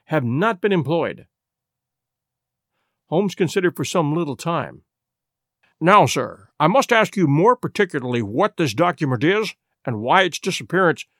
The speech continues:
should have such momentous consequences." The two statesmen exchanged a quick glance,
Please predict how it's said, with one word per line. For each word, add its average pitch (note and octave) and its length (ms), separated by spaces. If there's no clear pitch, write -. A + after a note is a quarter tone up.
should D#3 180
have E3+ 180
such - 260
momentous C#3 720
consequences." B2+ 840
The C3+ 100
two G3 200
statesmen F3+ 420
exchanged D#3 460
a B2 60
quick - 260
glance, G3+ 460